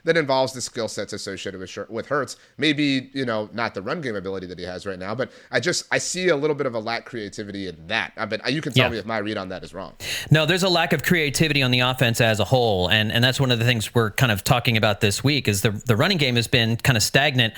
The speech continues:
Speaker 2: After the first few weeks of the season, it was great because everybody still perceived Jalen Hurts to be a threat to tuck the ball and run, and run effectively.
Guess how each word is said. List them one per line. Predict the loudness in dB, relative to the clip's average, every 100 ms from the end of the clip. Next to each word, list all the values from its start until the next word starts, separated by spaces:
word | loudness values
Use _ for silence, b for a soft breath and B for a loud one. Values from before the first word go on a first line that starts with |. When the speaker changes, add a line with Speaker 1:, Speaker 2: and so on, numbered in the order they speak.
| B B B 4
Speaker 2:
After | 4 2 2
the | 2
first | 4 2 2
few | 2
weeks | 2 2
of | 2
the |
season, | 4 4 4 2
it |
was | 2
great | 2 2 2 -4 -10 -4 2
because | 4 4 4
everybody | 4 2 2
still | 2 2
perceived | 2 2 2 2
Jalen | 2 4
Hurts | 2 2
to | 2
be | 2
a | 4
threat | 2 2
to | 0
tuck | 2 2 4
the |
ball | 4 4
and | 4
run, | 2 2 -2 B B B B
and | 4 4
run | 2
effectively. | 2 2 2 0 -2